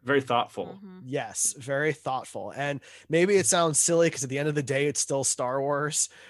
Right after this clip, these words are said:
Speaker 3: right? But damn, if this just wasn't sophisticated filmmaking, you know? Um,
Speaker 1: Agreed.
Speaker 3: and, you know, uh, the nerd in me, that Beskar staff is super cool.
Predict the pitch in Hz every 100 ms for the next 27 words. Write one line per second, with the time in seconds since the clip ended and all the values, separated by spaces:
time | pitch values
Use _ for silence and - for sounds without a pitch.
0 | - 156 151 151 151 - _ - 156 113
1 | 160 170 185 135 117 117 151 143 - 160
2 | - 180 - 143 147 147 135 - 117 143
3 | - 147 147 135 123 117 113 139 127 113
4 | 104 101 95 101 147 _ _ 139 127 120
5 | 117 120 139 _ _ _ _ _ _ -
6 | 120 107 98 98 - _ _ _ _ _
7 | _ _ _ _ _ _ 220 226 233 233
8 | 214 185 202 190 190 185 185 180 160 180
9 | 160 165 - 143 - 143 120 123 120 143
10 | 123 113 120 101 98 147